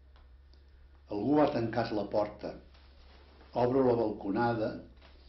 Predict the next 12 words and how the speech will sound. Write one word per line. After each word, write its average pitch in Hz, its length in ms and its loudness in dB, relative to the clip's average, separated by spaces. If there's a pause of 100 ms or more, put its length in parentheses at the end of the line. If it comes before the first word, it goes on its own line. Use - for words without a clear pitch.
(600)
i 120 100 -2
veig 151 240 0
coloms 131 520 4
que 110 160 -4
volten 120 480 2
la 92 120 -6
teva 98 280 -2
estàtua 92 420 -6
blanca. 85 480 -8 (680)
Em 90 180 -6
quedo 98 320 -2
aquí, 95 300 -4